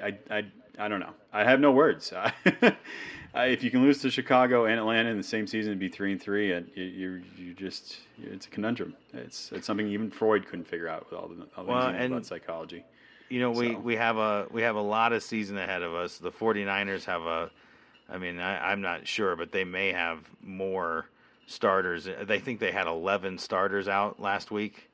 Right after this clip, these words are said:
Speaker 2: with injury. Um, so this is a team that is gonna get better. Um, I, I wouldn't. i-, it's not impossible to see this as a, as a Super Bowl rematch. Um,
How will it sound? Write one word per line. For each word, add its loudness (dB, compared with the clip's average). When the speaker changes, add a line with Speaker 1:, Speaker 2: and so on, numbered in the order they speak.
Speaker 2:
with -2
injury. -4
Um, 0
so -2
this -2
is -8
a 0
team -6
that -4
is -6
gonna -4
get -4
better. -2
Um, -2
I, -4
I -2
wouldn't. -4
i-, -10
it's -6
not 0
impossible 0
to -4
see -4
this -4
as -2
a, 2
as -2
a -6
Super -4
Bowl 2
rematch. -2
Um, 0